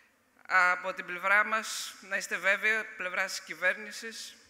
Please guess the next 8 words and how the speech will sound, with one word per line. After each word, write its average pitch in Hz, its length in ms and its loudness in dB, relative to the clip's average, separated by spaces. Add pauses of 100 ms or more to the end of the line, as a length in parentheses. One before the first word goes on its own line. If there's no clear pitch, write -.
(800)
ε, 175 100 -8 (920)
ανέφερε 185 500 -4
και 165 140 -12
πριν 175 240 -10
ο 170 60 -2
αρμόδιος 160 480 -6
υπουργός 160 480 -10
βεβαίως, 170 800 -6